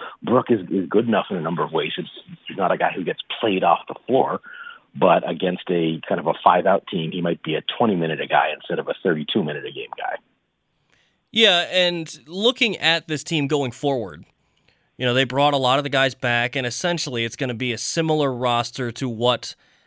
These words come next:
Speaker 2: they had last year. Jon Horst says they're not running it back, but, I mean, it sure feels like they're running it back. And even so, I, I'm fine with it. Do you think that that's a fine philosophy of just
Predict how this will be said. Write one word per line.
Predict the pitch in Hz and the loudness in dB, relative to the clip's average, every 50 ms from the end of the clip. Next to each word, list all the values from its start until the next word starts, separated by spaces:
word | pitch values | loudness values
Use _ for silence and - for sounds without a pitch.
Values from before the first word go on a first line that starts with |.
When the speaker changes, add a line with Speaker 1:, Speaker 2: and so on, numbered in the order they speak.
| _ _ | _ _
Speaker 2:
they | 113 123 127 120 | -2 0 0 2
had | 120 127 127 127 120 98 | 4 2 2 2 0 -2
last | 110 113 117 131 139 139 - - - 113 | -2 0 2 2 2 0 -2 -4 -6 -6
year. | 104 98 98 104 101 - _ _ _ _ _ _ _ _ _ _ _ _ _ _ _ _ _ - | -4 -4 -4 -6 -8 -10 _ _ _ _ _ _ _ _ _ _ _ _ _ _ _ _ _ 0
Jon | 175 175 180 180 | 2 2 2 2
Horst | 160 160 175 170 156 - | 2 2 2 2 2 0
says | - - 170 165 165 156 | 2 2 2 2 2 2
they're | 165 156 | 2 2
not | 156 151 151 - - _ _ _ - | 2 2 0 -2 -4 _ _ _ -4
running | 127 131 135 139 147 147 147 | 0 2 4 4 4 2 2
it | 139 117 | 0 0
back, | 123 131 127 131 131 139 135 - 127 | 0 2 2 4 2 2 0 -2 -2
but, | - 127 117 | 0 0 2
I | 120 | 2
mean, | 123 131 123 | 0 0 0
it | 120 113 | -2 -2
sure | - - 147 117 | -2 -2 -4 -2
feels | - - 135 127 113 - | -2 0 0 0 0 0
like | 113 107 - | -2 -4 -2
they're | 120 110 104 | -4 -4 -2
running | 110 107 107 110 107 | -2 -2 -2 -2 -4
it | 110 104 | -4 -2
back. | 113 110 110 113 113 - | 0 2 2 2 0 0
And | 135 135 | -4 -4
even | 175 214 190 185 156 | -4 -4 -4 -4 -4
so, | - - 175 160 113 | 0 2 4 4 4
I, | 110 113 113 135 | 2 2 2 0
I'm | 143 143 | 0 0
fine | 139 - - 143 143 147 147 | -2 0 2 4 4 4 2
with | 143 131 123 - | 0 -2 -2 -2
it. | 123 110 | -4 -4
Do | 123 135 | -2 0
you | 147 151 | 0 0
think | 143 - 151 147 139 - | 0 0 0 0 0 -2
that | 143 120 | -2 0
that's | 139 135 131 - | 2 2 2 0
a | 143 | -4
fine | 120 - 131 123 127 135 127 | -6 -4 -2 0 0 0 -2
philosophy | - 127 120 120 113 120 120 - 127 113 - 131 123 | -2 -4 -2 -2 0 -2 -2 -4 -6 -6 -4 -2 -2
of | 113 | -2
just | 107 117 110 - | -2 -4 -8 -8